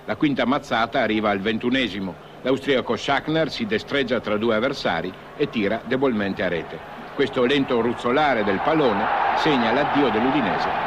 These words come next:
alla Serie A. Ma non è finita, anche se molti spettatori hanno già lasciato lo stadio. Chiarico fa slalom, entra in area, evita anche Di Leo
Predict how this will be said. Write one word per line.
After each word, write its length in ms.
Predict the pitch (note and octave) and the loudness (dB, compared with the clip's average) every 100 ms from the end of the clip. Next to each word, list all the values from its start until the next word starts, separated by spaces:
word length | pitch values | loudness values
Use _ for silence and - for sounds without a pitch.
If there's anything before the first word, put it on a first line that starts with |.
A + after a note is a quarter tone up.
| - | -2
alla 140 | C3 | -2
Serie 240 | B2 G2+ E2+ | 0 -2 -2
A. 380 | - - - - - - | -2 -4 -4 -8 -14 -8
Ma 100 | C#3+ | -2
non 160 | D3+ B2+ | 0 0
è 80 | G2+ | -2
finita, 460 | G#2 F#2 - F2 - - - | -4 -4 -4 -8 -10 -16 -4
anche 260 | D3 C#3+ | -2 -2
se 120 | B2 A#2 | -2 0
molti 280 | C3 B2 G#2+ | 0 0 -4
spettatori 600 | - B2+ D3 G#2 F2+ F#2 | -2 -2 0 0 -2 -2
hanno 220 | B2 A#2+ | -2 -2
già 140 | A2+ C3+ | 0 0
lasciato 460 | C#3 - D#2+ D#2 | -2 -4 -4 -4
lo 100 | G2 | -4
stadio. 440 | F#2+ - C#2 C2+ C#2+ - - - | -4 -6 -8 -8 -14 -16 -18 -4
Chiarico 420 | C3+ C3+ B2 A2 | 0 2 2 0
fa 180 | G2+ G2+ | 0 0
slalom, 540 | A#2+ C3 C3 D3 D3+ - | 2 4 4 2 0 -2
entra 260 | C#3+ A#2+ C3 | -2 2 2
in 160 | B2+ | 2
area, 300 | A#2 A#2+ C3+ - | 2 2 0 -2
evita 380 | C#3+ C#3+ C#3 C3+ | 0 2 2 2
anche 260 | C#3 C3 A2+ | 2 0 0
Di 140 | D#3 | 2
Leo 260 | A#2+ F2 | 2 0